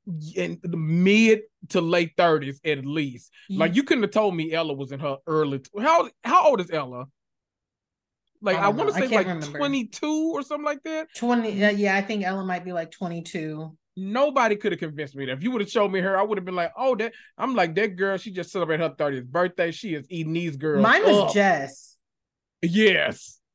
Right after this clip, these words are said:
Speaker 2: Jess thought was older. Molly is twenty-one. I will tell you this. Molly was reading twenty-five, twenty-six to me.
Speaker 1: Yes.
Speaker 2: I will say that. But I saw,
Speaker 1: Mm.
Speaker 2: I got a targeted ad, 'cause again, my algorithm doesn't know who where I am.
Speaker 1: <laughs> Right.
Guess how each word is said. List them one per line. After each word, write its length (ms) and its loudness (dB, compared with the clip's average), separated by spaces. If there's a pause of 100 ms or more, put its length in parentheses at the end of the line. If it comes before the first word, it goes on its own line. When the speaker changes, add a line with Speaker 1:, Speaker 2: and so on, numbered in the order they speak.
(140)
Speaker 2:
Jess 500 4 (100)
thought 220 4
was 160 2
older. 380 2
Molly 460 2
is 160 -4
twenty-one. 680 -4
I 160 0
will 100 0
tell 140 -2
you 140 -4
this. 220 -4
Molly 380 -2
was 200 -8
reading 280 -6
twenty-five, 600 -2
twenty-six 600 -8
to 100 -8
me. 200 -14 (180)
Speaker 1:
Yes. 720 -4 (220)
Speaker 2:
I 120 2
will 160 4
say 180 0
that. 260 0
But 100 4
I 140 2
saw, 280 2
Speaker 1:
Mm. 40 0
Speaker 2:
I 100 0
got 140 0
a 260 0
targeted 340 -6
ad, 420 -6
'cause 120 -10
again, 240 -6
my 120 -6
algorithm 480 -4
doesn't 260 0
know 180 0
who 120 2
where 180 6
I 80 2
am. 340 -4 (100)
Speaker 1:
<laughs> 120 -16
Right. 500 2